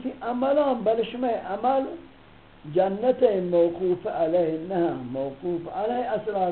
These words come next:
کسی اللہ فضل و کرم ایک شما یارتا، بل یہ عملان کا حسن شما یہ محلتا در مقابلہ ہمشہ اللہ شما سرا لطف کتا، اللہ فضل کتا در مقابلہ ہمشہ آن،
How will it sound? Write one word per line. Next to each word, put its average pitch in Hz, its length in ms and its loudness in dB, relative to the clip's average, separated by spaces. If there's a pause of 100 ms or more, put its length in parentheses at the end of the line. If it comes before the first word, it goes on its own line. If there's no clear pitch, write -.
کسی 165 360 -2
اللہ 143 400 -4 (160)
فضل 127 300 -4
و 120 120 -8
کرم 254 320 -6
ایک 269 240 -4
شما 220 280 0
یارتا، 233 600 0 (560)
بل 370 160 4
یہ 427 160 0
عملان 233 580 2
کا 208 160 0
حسن 196 280 -6 (100)
شما 175 180 -4
یہ 180 260 0
محلتا 170 680 -2 (460)
در 185 140 6
مقابلہ 208 880 2
ہمشہ 285 440 -2
اللہ 240 440 2 (100)
شما 196 140 -4 (140)
سرا 165 200 2
لطف 165 640 2
کتا، 117 260 -12 (180)
اللہ 175 500 -4 (100)
فضل 254 460 -2
کتا 294 340 -2
در 196 140 -2
مقابلہ 180 480 -6
ہمشہ 175 640 -8
آن، 320 220 -2